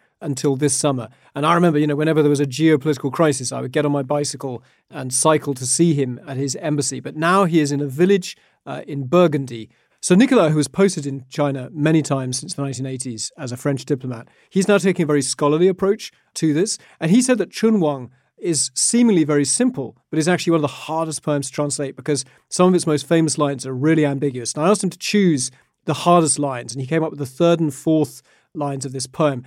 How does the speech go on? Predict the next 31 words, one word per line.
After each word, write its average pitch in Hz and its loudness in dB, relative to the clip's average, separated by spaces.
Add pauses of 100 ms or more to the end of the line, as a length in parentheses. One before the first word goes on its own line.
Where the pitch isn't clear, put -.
(180)
So, 165 2 (440)
Alice, 170 2
you 185 2
just 190 0
read 160 4
for 143 0
us 131 -4
David 139 0
Hinton's 135 -2
English 139 -8
translation. 139 -6
So 147 -10
it's 147 -6
the 151 -6
one 160 2
where 156 2
it 147 -8
says, 147 0 (500)
"Blossoms 180 2
scatter 143 0
tears 156 4
for 131 -10
us, - -10 (460)
and 160 -6
all 190 4
these 156 0
separations 139 0
in 143 -10
a 135 -4
bird's 143 2
cry 123 -4